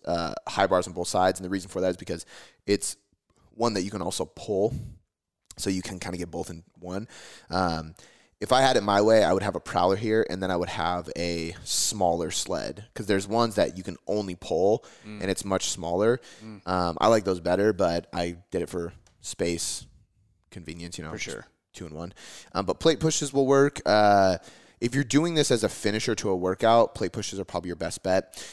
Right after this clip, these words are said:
Speaker 1: Um, if you're doing this for a warm-up into a workout, which backward sled drags are amazing for leg day warm-ups. Um, really good for knee health, really good for firing muscles and joints, activating joints and moving joints through full ranges of motion.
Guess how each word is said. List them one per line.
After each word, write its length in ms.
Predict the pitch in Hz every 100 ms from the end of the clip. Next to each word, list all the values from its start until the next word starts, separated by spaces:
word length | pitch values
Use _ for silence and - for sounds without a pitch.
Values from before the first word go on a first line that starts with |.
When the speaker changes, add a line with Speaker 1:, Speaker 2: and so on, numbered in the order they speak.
| -
Speaker 1:
Um, 180 | 95 92
if 140 | 101
you're 80 | 120
doing 240 | 120 123
this 160 | 117 113
for 260 | - 107 82
a 120 | 92
warm-up 760 | 85 87 139 135 95 - - - _
into 180 | 101 95
a 60 |
workout, 400 | 85 90 104 95
which 220 | 90 92 - _ _ _ _ _ _ -
backward 480 | 110 123 - 139 117
sled 300 | - 110 101
drags 340 | 98 87 90
are 100 | 85
amazing 560 | 90 87 101 98 95 90
for 360 | 95 90 90
leg 300 | 80 92 95
day 120 | 90 90
warm-ups. 600 | 87 90 90 90 - - - - -
Um, 220 | 85 85
really 140 | 107 131
good 160 | 123
for 100 | -
knee 160 | 98 104
health, 500 | 107 98 95 - -
really 160 | 107 104
good 160 | 104
for 300 | - 98 92
firing 380 | - 98 98 95
muscles 480 | 92 95 98 95 98
and 240 | 90 87
joints, 580 | 90 92 92 87 - - -
activating 320 | 92 95 92
joints 300 | 92 87 - -
and 140 | 92
moving 200 | 92 92
joints 280 | 92 92 90
through 100 | 85
full 160 | - 92
ranges 220 | 92 92
of 40 |
motion. 440 | 87 85 - 92